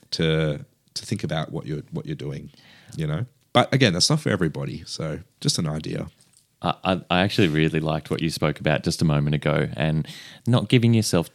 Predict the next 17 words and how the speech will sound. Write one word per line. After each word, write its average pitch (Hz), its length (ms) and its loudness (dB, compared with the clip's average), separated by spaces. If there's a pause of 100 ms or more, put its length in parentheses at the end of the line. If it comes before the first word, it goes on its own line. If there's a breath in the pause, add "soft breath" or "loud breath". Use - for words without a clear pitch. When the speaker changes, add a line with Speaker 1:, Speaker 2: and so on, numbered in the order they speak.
(160)
Speaker 2:
too - 220 2
many 80 240 4
added 78 240 2
stresses. - 680 -6 (100)
Speaker 1:
Yeah. 78 160 -2 (340 loud breath)
Speaker 2:
Um, 80 340 4
and 92 120 6
one 104 140 8
of 107 60 10
the 110 60 6
things 80 360 0
is, 76 260 -2
you 80 100 -2
know, 76 180 -2
we 98 240 6
can 127 180 4
take 85 380 0